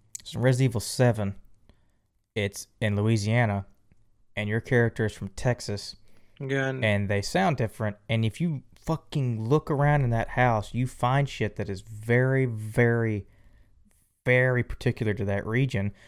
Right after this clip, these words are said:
Speaker 1: including Whataburger, which I don't know how the fuck that made it. I don't, I don't know how.
Speaker 2: Richard Searcy, look him up. He's the guy who did, uh,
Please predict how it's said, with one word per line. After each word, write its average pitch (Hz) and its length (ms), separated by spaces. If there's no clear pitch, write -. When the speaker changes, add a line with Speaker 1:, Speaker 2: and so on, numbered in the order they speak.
Speaker 1:
including 104 560
Whataburger, 107 640
which 123 140
I 123 60
don't 127 100
know 107 80
how 127 200
the 113 140
fuck - 520
that 131 180
made 123 220
it. - 80
I 123 120
don't, 131 240
I 127 200
don't 123 200
know 123 100
how. 120 460
Speaker 2:
Richard 147 340
Searcy, 131 600
look 131 200
him 127 140
up. 127 240
He's 147 220
the 151 40
guy 143 180
who 139 120
did, 135 260
uh, 127 380